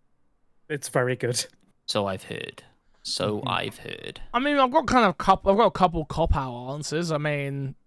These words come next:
Speaker 3: uh, first of all, the Resident Evil series has never been done properly, so let's just do that properly first of all. Um, no, I think
Speaker 1: Mm-hmm.
Speaker 3: Gears is my, always my go-to one for this, to be honest with you. Um,
Speaker 2: Yeah, it's
Speaker 3: been
Speaker 2: easy.
Speaker 3: rumored for a while. Obviously, we know Netflix is working on one currently,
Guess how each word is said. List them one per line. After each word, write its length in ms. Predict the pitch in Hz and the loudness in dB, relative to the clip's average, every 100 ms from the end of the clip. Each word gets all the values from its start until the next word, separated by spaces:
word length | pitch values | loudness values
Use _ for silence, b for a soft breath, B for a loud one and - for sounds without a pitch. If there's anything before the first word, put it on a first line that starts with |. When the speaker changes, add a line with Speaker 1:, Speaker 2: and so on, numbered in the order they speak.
| _ _ _ _ 151 | _ _ _ _ 0
Speaker 3:
uh, 260 | 143 135 | 0 0
first 320 | 135 180 165 | 4 4 4
of 80 | 147 | 2
all, 160 | 143 139 | -2 -2
the 100 | 143 | 0
Resident 280 | 151 147 147 | -2 0 -2
Evil 160 | 131 | -2
series 320 | - 131 123 | -2 -2 -2
has 120 | 127 135 | -2 0
never 160 | 131 | 0
been 180 | 131 131 | 0 0
done 200 | 131 127 | -2 0
properly, 380 | - - 120 113 | -2 -2 -8 -10
so 320 | - 135 120 | -8 -10 -8
let's 140 | 151 - | -8 -8
just 140 | 147 | -6
do 80 | 143 | -6
that 160 | 113 - | -6 -6
properly 320 | 147 - 123 | -8 -6 -8
first 340 | - 147 - | -6 -8 -8
of 80 | 110 | -12
all. 140 | 104 - B B B | -12 -12 B B B
Um, 220 | 220 226 - | 2 2 -2
no, 120 | 294 262 | 0 4
I 100 | 196 | 4
think 260 | 320 180 | 2 0
Speaker 1:
Mm-hmm. 80 | 135 | -2
Speaker 3:
Gears 260 | 165 165 143 | 0 0 -2
is 160 | 135 | -6
my, 120 | 139 135 | -4 -2
always 300 | 147 139 143 | 0 0 -2
my 120 | 131 | -4
go-to 440 | 131 131 - 135 123 | -4 -4 -2 -2 -2
one 160 | 120 | -6
for 100 | 117 | -10
this, 260 | 117 123 - | -10 -10 -10
to 100 | - | -6
be 100 | 131 | -2
honest 280 | 135 127 - | -2 -2 -6
with 180 | 120 139 | -8 -8
you. 160 | 127 - b b b | -6 -8 b b b
Um, 200 | 139 131 | -4 -2
Speaker 2:
Yeah, 60 | 123 | -2
it's 100 | 120 | 0
Speaker 3:
been 160 | 180 170 | 0 4
Speaker 2:
easy. 80 | 180 | 6
Speaker 3:
rumored 260 | 180 180 | 6 4
for 160 | - 180 | 4 6
a 80 | 175 | 8
while. 640 | 196 196 196 196 196 - | 8 8 6 6 4 2
Obviously, 540 | 151 151 147 - 151 139 | -2 -2 -2 -2 -2 -2
we 160 | 143 - | -4 -6
know 160 | 151 147 | -4 0
Netflix 520 | 175 170 - 175 165 | 2 0 0 -4 -4
is 80 | 151 | -2
working 320 | 170 165 165 | 0 0 -4
on 100 | 165 | -4
one 180 | 165 160 | -4 -4
currently, 680 | 165 165 165 165 165 165 | -2 -2 -4 -6 -4 -4